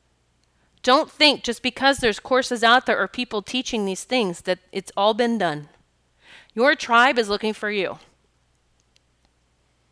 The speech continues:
Your tribe is waiting for you to build the platform,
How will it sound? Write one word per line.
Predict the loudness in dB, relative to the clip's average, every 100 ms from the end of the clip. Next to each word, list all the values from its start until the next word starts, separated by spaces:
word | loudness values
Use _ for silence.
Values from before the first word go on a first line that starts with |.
| _
Your | -16 -16
tribe | -16 -8 -6 -6 -6 -6 -8 -12
is | -14
waiting | -10 -8 -6 -8 -10
for | -14 -14
you | -14 -10 -6 -6 -8 -12 _ _ _ _ _ _ _ _ _ _ _
to | -20 -16
build | -4 -2 -2
the | -4
platform, | -2 -2 -2 _ -8 -6 -8